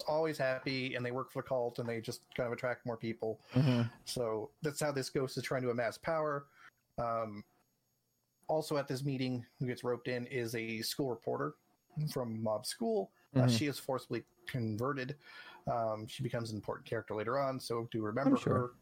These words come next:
Speaker 1: if you continue watching. Um, and it doesn't work on Mob, 'cause Mob is a psychic, and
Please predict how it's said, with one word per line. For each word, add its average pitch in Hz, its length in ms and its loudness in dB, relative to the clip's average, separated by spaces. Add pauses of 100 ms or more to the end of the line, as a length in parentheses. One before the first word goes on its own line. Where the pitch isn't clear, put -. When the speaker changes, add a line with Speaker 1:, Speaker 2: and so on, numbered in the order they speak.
Speaker 1:
if - 80 -10
you 117 80 -2
continue 117 300 -4
watching. 117 400 -2 (540)
Um, 113 460 -2 (280)
and 135 420 0 (200)
it 156 100 -2
doesn't 156 180 0
work 147 160 -2
on 127 100 -2
Mob, 117 300 2 (140)
'cause 113 380 -2 (200)
Mob 117 220 0
is 107 60 -10
a 104 40 -10
psychic, 160 380 -2 (300)
and 113 480 -2